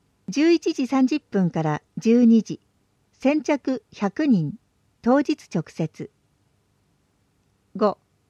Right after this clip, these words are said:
おもちゃの病院。五月二十四日日曜、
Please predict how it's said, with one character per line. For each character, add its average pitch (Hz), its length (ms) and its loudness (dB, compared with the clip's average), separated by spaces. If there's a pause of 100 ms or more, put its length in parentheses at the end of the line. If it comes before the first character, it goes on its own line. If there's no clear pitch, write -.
(400)
お 202 80 2
も 302 160 2
ち - 80 -4
ゃ 330 80 4
の 214 180 4
病 185 320 0
院。 170 280 -2 (880)
五 320 160 -2
月 359 240 0
二 269 180 6
十 262 240 2
四 160 220 0 (100)
日 - 280 -4
日 214 340 -4
曜、 202 340 -2